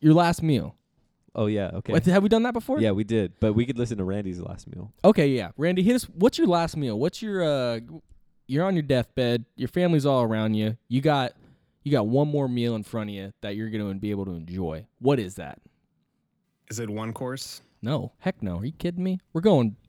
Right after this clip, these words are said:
Speaker 3: Oh.
Speaker 1: no, let's go two courses. Let's go dinner and dessert. All right, we're not gonna
Speaker 2: Dinner
Speaker 1: get
Speaker 2: and dessert.
Speaker 1: extravagant. Let's
Speaker 2: Dinner
Speaker 1: just
Speaker 2: and
Speaker 1: go
Speaker 2: dessert.
Speaker 1: dinner and dessert.
Speaker 3: Okay.
Speaker 2: And a beverage.
Speaker 3: All right. Well, uh, it's gonna be probably this place called Pizza Plus. I don't know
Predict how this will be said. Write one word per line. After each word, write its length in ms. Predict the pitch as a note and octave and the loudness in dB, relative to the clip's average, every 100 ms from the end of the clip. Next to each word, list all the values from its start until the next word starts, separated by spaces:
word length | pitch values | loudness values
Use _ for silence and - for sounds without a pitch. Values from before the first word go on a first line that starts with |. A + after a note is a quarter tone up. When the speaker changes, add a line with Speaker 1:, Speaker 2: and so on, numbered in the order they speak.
| - | -14
Speaker 3:
Oh. 140 | A2 F3 | -8 2
Speaker 1:
no, 100 | A3 | 2
let's 160 | C4+ | 2
go 100 | - | 2
two 180 | A3+ C#3+ | 4 4
courses. 360 | - A#2 - E3+ | 2 0 0 -2
Let's 100 | A3 | 0
go 120 | B3+ | 2
dinner 280 | D#3 C#3+ C3 | 4 4 4
and 80 | B2 | 0
dessert. 260 | A2+ B2+ | 0 0
All 120 | D3 | 4
right, 140 | E3+ F#3+ | 6 6
we're 80 | B3 | 6
not 140 | A#3 | 6
gonna 100 | G3+ | 6
Speaker 2:
Dinner 60 | F3 | 8
Speaker 1:
get 80 | E3 | 8
Speaker 2:
and 80 | B2+ | 6
dessert. 160 | A2 | 2
Speaker 1:
extravagant. 580 | C#3+ C#3 C#3 C#3+ C#3+ - | 4 4 4 4 4 2
Let's 120 | - | 2
Speaker 2:
Dinner 100 | - | 4
Speaker 1:
just 0 | |
Speaker 2:
and 20 | G#3+ | 4
Speaker 1:
go 80 | D#3+ | 6
Speaker 2:
dessert. 120 | D3+ | 6
Speaker 1:
dinner 160 | D3 | 6
and 100 | C3+ | 4
dessert. 360 | B2+ A2 G2+ - | 0 -2 -2 -4
Speaker 3:
Okay. 80 | G#2 | -4
Speaker 2:
And 80 | A#2 | -4
a 40 | |
beverage. 440 | G#2 A2+ G2 F2+ D#2+ | -2 -4 -4 -10 -8
Speaker 3:
All 160 | D3 C#3+ | -8 -6
right. 380 | A2 G2+ G2 - _ _ _ _ A#2+ | -6 -8 -10 -12 _ _ _ _ -8
Well, 400 | B2+ C3+ C3+ C3+ | -6 -6 -6 -6
uh, 380 | C3 B2+ B2 B2 B2+ - | -6 -6 -6 -8 -14 -14
it's 180 | C#3 - | -12 -10
gonna 180 | D#3+ | -10
be 400 | C3+ A#2+ A2 G2+ G#2+ _ _ _ _ _ | -8 -6 -6 -8 -12 _ _ _ _ _
probably 420 | _ B2+ A#2+ A#2 A2 | _ -10 -8 -8 -8
this 160 | G2+ | -8
place 260 | - A#2 G#2 | -8 -10 -10
called 240 | A2 F#2+ | -10 -12
Pizza 300 | - A2+ C3 | -10 -10 -10
Plus. 440 | B2 B2+ C#3+ - - G#2 | -10 -10 -10 -12 -14 -12
I 40 | |
don't 120 | G2+ | -10
know 320 | G#2 G2+ G2 | -8 -8 -10